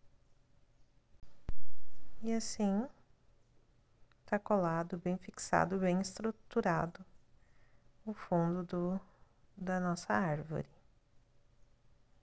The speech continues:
Dou uma apertadinha. E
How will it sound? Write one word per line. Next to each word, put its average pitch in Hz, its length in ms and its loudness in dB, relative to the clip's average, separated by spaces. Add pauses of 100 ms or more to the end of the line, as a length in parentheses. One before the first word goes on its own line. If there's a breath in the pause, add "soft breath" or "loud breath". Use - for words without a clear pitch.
(640)
Dou 180 160 -6
uma 170 100 -6
apertadinha. 165 880 -8 (1700)
E 240 220 -2